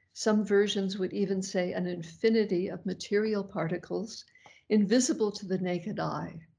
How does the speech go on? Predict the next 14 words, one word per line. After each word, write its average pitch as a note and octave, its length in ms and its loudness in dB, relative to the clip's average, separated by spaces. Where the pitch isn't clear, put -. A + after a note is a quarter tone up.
indestructible G3 960 0
atoms F3+ 480 -2
that E3+ 140 -4
have G3 180 -8
coalesced F3+ 800 -2
into G3 200 0
visible F3 500 -4
objects. - 720 -10
The - 160 2
atoms G3 440 4
individually A3 800 2
have F#3+ 300 -4
no F3+ 160 -4
color, A3+ 580 -2